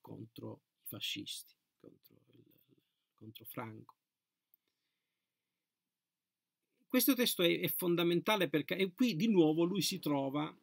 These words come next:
di fronte a una realtà in cui lui va per combattere per una causa, però si accorge che quella causa in realtà era stata tradita proprio da quelli che avrebbero dovuto sostenerla, ossia i, i,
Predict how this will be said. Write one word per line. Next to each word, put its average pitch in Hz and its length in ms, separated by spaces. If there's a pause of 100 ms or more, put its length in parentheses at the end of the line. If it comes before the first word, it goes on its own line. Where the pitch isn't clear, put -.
di 190 180
fronte 214 340
a 156 40
una 156 160
realtà 156 380
in 135 120
cui 151 180
lui 220 140
va 170 180
per 151 160
combattere 151 500
per 131 140
una 131 140
causa, 120 400
però 233 200
si - 140
accorge 139 880
che 202 160
quella 240 300
causa 123 440
in 160 60
realtà 175 480
era 202 180
stata 135 400
tradita 190 480
proprio 233 240
da 262 120
quelli 262 200
che 190 60
avrebbero 185 300
dovuto 220 220
sostenerla, 139 580
ossia 135 440 (140)
i, 143 280
i, 147 240